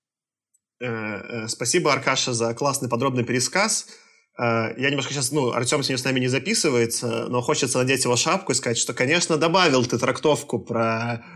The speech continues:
успехи коммунистического планирования, некая отсебятина, не, всё-таки не, э, не совсем безэмоциональный был пересказ,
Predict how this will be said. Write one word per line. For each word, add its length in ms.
успехи 440
коммунистического 560
планирования, 720
некая 340
отсебятина, 760
не, 120
всё-таки 380
не, 420
э, 360
не 100
совсем 420
безэмоциональный 640
был 160
пересказ, 580